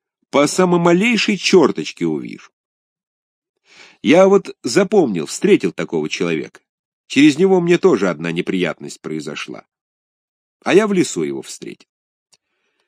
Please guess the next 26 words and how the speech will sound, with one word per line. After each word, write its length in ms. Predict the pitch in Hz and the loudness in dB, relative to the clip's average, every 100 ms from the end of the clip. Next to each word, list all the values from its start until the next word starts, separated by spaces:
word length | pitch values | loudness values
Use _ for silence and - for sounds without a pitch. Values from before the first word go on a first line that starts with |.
| _ _ _ _ _ _ _ _ | _ _ _ _ _ _ _ _
Так 120 | 196 | 0
вот, 140 | 240 - | 0 0
представьте 580 | 226 - 104 82 - | -4 -2 -4 -4 -8
себе, 360 | - 67 65 - _ | -16 -12 -12 -12 _
пенек. 560 | 240 208 117 87 - - - _ _ _ _ _ _ _ _ _ | 0 2 0 -2 -6 -20 -20 _ _ _ _ _ _ _ _ _
А 120 | 185 | -2
так 220 | 277 277 | 0 -2
он 160 | 101 80 | -4 -6
сидит. 440 | - 67 - - _ _ _ _ | -10 -14 -16 -20 _ _ _ _
Сидит 460 | - 143 233 285 | -4 -2 0 -2
и 80 | 98 | -2
на 80 | 82 | -4
меня 260 | 85 160 151 | -4 -6 -6
глядит. 400 | 73 - - - _ _ _ _ _ _ _ _ _ _ _ _ _ _ | -10 -14 -20 -20 _ _ _ _ _ _ _ _ _ _ _ _ _ _
А 140 | 90 | 2
я 200 | 160 233 | 2 2
иду, 220 | 156 101 85 | 0 0 -2
знаете 400 | 87 78 71 65 | -6 -8 -10 -12
ли, 320 | 57 52 - _ _ _ | -12 -14 -18 _ _ _
смело, 640 | - - 80 180 220 202 | -14 -10 0 2 2 2
и 100 | 135 | 2
его 320 | 87 73 95 | 0 -2 -2
будто 380 | 147 117 98 - | -2 -4 -6 -6
и 100 | 78 | -6
не 100 | 73 | -8
примечаю, 920 | - 80 73 73 - 196 220 208 185 | -12 -12 -12 -6 -2 0 0 -2 -6